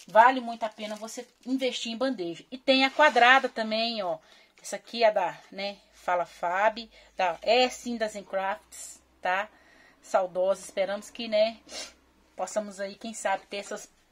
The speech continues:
preciosidades feitas novamente, porque essas bandejas foi a melhor coisa que eu comprei de pintura diamante, tá, pessoal? Não troco, não troco minhas bandejas por nada. Todas são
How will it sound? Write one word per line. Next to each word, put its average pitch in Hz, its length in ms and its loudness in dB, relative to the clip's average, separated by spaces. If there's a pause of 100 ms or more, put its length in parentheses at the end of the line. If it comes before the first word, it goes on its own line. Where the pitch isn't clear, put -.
(120)
preciosidades 247 1080 4
feitas 214 320 -6
novamente, 196 520 -4
porque - 300 -6
essas 277 360 4
bandejas 220 640 -6
foi 233 200 -4
a 226 60 -2
melhor 226 320 0
coisa 233 340 -4
que 247 80 -6
eu 233 60 -6
comprei 190 500 -8 (520)
de 226 120 -12
pintura 220 360 -10
diamante, 180 720 -4 (340)
tá, 214 120 4
pessoal? 196 400 -4
Não 277 400 8
troco, - 440 2 (280)
não 349 420 2
troco 349 440 10
minhas 349 180 -4
bandejas 302 580 -4 (300)
por 453 240 4
nada. 233 360 -2 (960)
Todas 381 460 4
são 302 500 -2